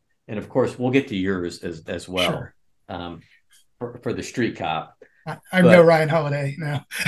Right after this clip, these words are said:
Speaker 1: Yeah, so, you know,
Speaker 2: Yeah.
Speaker 1: in terms of a routine, you know, building into your daily routine, uh, s-, uh, some mindfulness practice, um, you know, I do some stretching in it, and then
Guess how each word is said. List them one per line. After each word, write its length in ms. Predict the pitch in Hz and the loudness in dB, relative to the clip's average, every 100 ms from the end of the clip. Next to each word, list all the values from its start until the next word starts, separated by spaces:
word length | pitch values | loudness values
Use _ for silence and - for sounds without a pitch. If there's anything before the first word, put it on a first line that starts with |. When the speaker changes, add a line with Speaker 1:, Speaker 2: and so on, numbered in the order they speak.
| - - - 185 - 180 | -6 -10 -4 -4 -2 0
Speaker 1:
Yeah, 220 | 196 165 | 2 2
so, 340 | 160 196 175 | 2 4 6
you 100 | 190 | 6
know, 140 | 196 160 | 6 6
Speaker 2:
Yeah. 80 | 160 | 6
Speaker 1:
in 80 | |
terms 340 | 156 175 180 175 | 4 2 2 6
of 140 | 160 | 8
a 80 | 139 | 8
routine, 720 | 123 139 139 165 151 135 120 | 6 4 2 0 2 2 0
you 240 | 120 123 | -2 -2
know, 60 | 131 | -2
building 440 | 107 151 180 170 | 4 6 6 4
into 240 | 147 139 143 | 2 0 0
your 160 | 120 | 0
daily 300 | 113 113 113 | 2 2 2
routine, 580 | 104 104 - 156 127 113 | 0 -4 -4 -2 -2 -2
uh, 220 | - 101 92 | -4 -4 -4
s-, 180 | - - 123 | -10 -14 -4
uh, 320 | 104 92 85 82 _ | -2 -2 -4 -8 _
some 240 | - - 101 | -10 -6 -2
mindfulness 500 | 95 107 - 117 113 | 0 -2 -2 -4 -2
practice, 800 | - 113 113 120 113 107 - _ _ _ _ | 0 2 2 -2 -4 -6 -14 _ _ _ _
um, 420 | 101 92 85 80 - _ _ - | -8 -6 -6 -8 -16 _ _ -14
you 160 | 98 | -8
know, 140 | 85 85 | -8 -8
I 120 | 98 | -6
do 160 | 98 101 | -4 -6
some 180 | 92 78 | -8 -12
stretching 720 | - - 120 117 120 107 117 | -8 0 0 0 -4 -6 -8
in 180 | 120 107 | -6 -4
it, 280 | 107 104 - | -2 -2 -4
and 160 | 98 | -6
then 460 | 95 92 90 87 - | -4 -4 -4 -6 -10